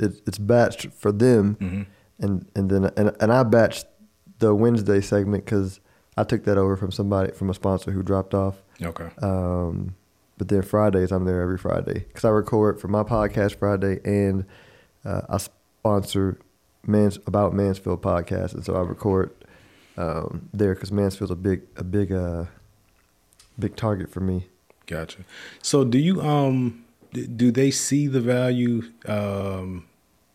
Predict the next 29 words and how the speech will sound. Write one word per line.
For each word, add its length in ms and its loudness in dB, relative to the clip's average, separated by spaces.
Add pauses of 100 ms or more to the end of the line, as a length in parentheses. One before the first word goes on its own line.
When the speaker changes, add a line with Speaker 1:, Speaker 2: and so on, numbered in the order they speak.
(180)
Speaker 2:
'cause 180 0
you 60 4
met, 260 4
you, 200 0
you 180 0
knew 300 2
them 240 -2
before 300 -4
they 100 -4
became 300 -8
sponsors. 340 -8
You 80 0
had 120 0
a, 40 -4
Speaker 1:
Mm-hmm. 240 -2
Speaker 2:
a 20 -10
pre-existing 460 -6
relationship. 520 -10
I 60 -8
was 120 -12
gonna 120 -10
ask 180 -8
you 60 -12
about 160 -10
how 100 -8
did 100 -12
you 60 -12
find 360 -8
them, 160 -14